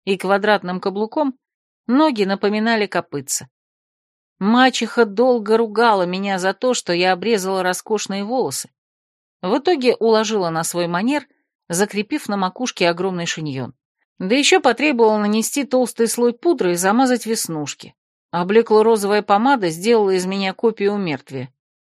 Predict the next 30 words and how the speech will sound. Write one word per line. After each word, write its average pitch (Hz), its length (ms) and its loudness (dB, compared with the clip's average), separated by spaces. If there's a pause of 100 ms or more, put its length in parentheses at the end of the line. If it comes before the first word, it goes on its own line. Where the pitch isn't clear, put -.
(140)
Но 247 500 2
так 247 260 2
даже 220 260 0
лучше. 226 440 -8 (640)
Нормальный 269 640 4
жених 233 400 0
подобное 185 540 0
чудо 185 420 -2
и 170 320 0
с - 120 -8
приплатой 196 580 0
себе 160 280 -4
не 156 120 -4
выберет. 135 420 -6 (460)
А 196 120 2
так 254 220 2
как 220 220 -2
папаша 196 460 0
с - 120 -10
мачехой 170 460 -4
пытались 175 440 -2
всучить 180 460 -6
такую 165 340 -2
красоту 208 480 -4
за 294 140 0
даром, 330 400 2 (460)
то 311 140 2
дело 285 280 2
не 160 160 0
выгорит. 156 500 -4